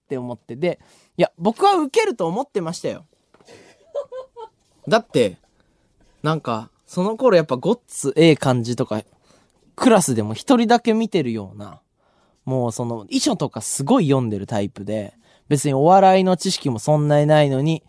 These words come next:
もうなんか、ボケればいいと思ってただけだったんで。<laughs> カンタ的な面白ポイントはっ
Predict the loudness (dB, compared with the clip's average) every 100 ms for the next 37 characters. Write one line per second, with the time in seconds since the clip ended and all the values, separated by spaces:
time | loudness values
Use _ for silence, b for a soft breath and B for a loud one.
0 | b b b b 2 4 4 2 0 -4
1 | _ _ _ -4 -4 0 0 0 -2 -8
2 | -12 -16 -16 -18 _ -10 -8 -4 -4 -6
3 | -14 -16 -18 -20 B B B B B _
4 | _ -6 -6 -8 -20 -20 0 0 0 -14
5 | -16 -12 -6 -6 -2 -2 -2 -2 0 4
6 | 4 2 0 -4 -4 -6 -8 -6 -6 -6
7 | -8